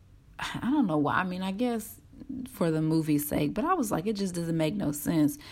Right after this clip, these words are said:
He should have told, like, "Hey, girl, the sheriff is in on us too. That's why you gotta get all the way up out of this county. Like, you can't, nobody can help you here." But he never said anything. And then the only time she got close to almost seeing him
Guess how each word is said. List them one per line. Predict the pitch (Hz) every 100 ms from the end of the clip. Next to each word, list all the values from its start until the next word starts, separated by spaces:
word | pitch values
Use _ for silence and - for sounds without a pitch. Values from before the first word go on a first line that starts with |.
| - -
He | - 180
should | 165 160
have | 151
told, | 175 156
like, | 143 -
"Hey, | - 151
girl, | 147 151 147 143
the | 143
sheriff | - 156 151
is | 147 147
in | 143
on | 139 147
us | -
too. | 147
That's | 147
why | - -
you | 143
gotta | - - 165
get | 208 147
all | 160 160
the |
way | 175 160
up | -
out | -
of | -
this | - -
county. | 139 104 -
Like, | 147 -
you | -
can't, | - - - - - - - -
nobody | 214 175 220 165 156 147
can | -
help | 156 -
you | - 156
here." | - - - - - - - - - - - - - - -
But | 185 185 175
he | 175 208
never | 269 247 214
said | 196 190
anything. | 180 165 147 143 147
And | 165 165 170
then | 165 160 160 156
the | -
only | 196 226 214
time | - 170 170
she | 165 -
got | 165 143
close | - 165 165 156
to | -
almost | 151 160 160 147 -
seeing | - 175 160 151 151
him | - 196 165 139 147 147